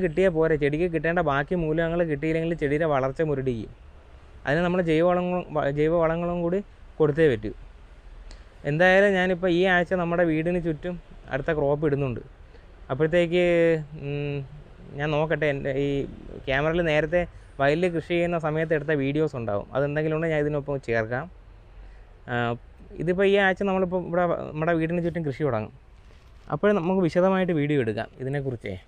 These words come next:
ഞാനൊരു ടൈം ല-, ടൈം സ്ലാപ്പോ, ആ, എന്തായാലും ഈ ആഴ്ച നമ്മൾ വീഡിയോ എടുക്കുന്നുണ്ട്. അപ്പോഴത്തേക്ക് നമുക്കതിൽ, ഏ, വിശദമായിട്ട് നമുക്ക് ഉൾപ്പെടുത്താം. എല്ലാവരും കൃഷി ചെയ്യുക,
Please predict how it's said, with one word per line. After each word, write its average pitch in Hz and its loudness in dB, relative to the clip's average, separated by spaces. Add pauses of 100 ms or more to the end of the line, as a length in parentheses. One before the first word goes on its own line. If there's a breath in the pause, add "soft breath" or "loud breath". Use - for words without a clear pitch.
(360)
ഞാനൊരു 139 -4
ടൈം 135 0
ല-, - -4 (220)
ടൈം 135 -2
സ്ലാപ്പോ, 147 -2 (720 soft breath)
ആ, 117 -6 (1500)
എന്തായാലും 190 2
ഈ - 4 (100)
ആഴ്ച 185 -2
നമ്മൾ 180 0 (100)
വീഡിയോ 160 2
എടുക്കുന്നുണ്ട്. 131 -2 (760 soft breath)
അപ്പോഴത്തേക്ക് 170 0
നമുക്കതിൽ, 160 0 (480)
ഏ, 123 -2 (760)
വിശദമായിട്ട് 156 -2
നമുക്ക് 139 -2
ഉൾപ്പെടുത്താം. - -6 (640)
എല്ലാവരും 175 2
കൃഷി 151 -6
ചെയ്യുക, 165 0